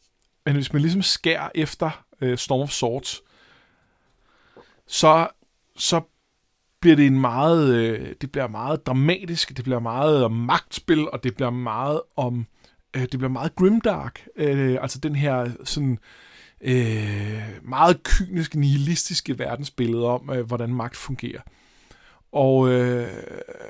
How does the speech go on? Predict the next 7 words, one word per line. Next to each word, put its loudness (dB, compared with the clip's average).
og, 0
og, -10
og -8
det -2
bliver 2
meget 0
mere, 0